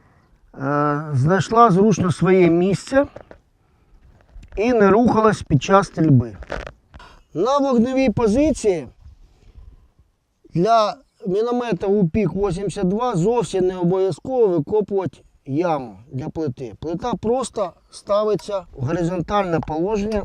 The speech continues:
на будь-яку поверхню. Можна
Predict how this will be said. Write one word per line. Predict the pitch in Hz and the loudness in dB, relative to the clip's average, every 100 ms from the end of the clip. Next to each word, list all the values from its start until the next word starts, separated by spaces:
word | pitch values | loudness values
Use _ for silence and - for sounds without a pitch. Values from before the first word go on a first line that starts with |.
| 151 | -4
на | 151 | -2
будь-яку | 151 190 175 170 180 160 | 0 2 0 0 -4 -6
поверхню. | 175 160 131 - - - _ _ - - _ - - - - - - - _ _ - - - - - - - - - - - - - - - - - - - _ _ - - - - - | -4 -6 -8 -12 -20 -20 _ _ -20 -20 _ -20 -20 -20 -20 -20 -20 -20 _ _ -20 -20 -20 -20 -20 -20 -20 -20 -20 -20 -20 -20 -20 -20 -20 -20 -18 -18 -20 _ _ -20 -20 -20 -20 -2
Можна | 160 214 262 226 233 | 4 6 8 8 6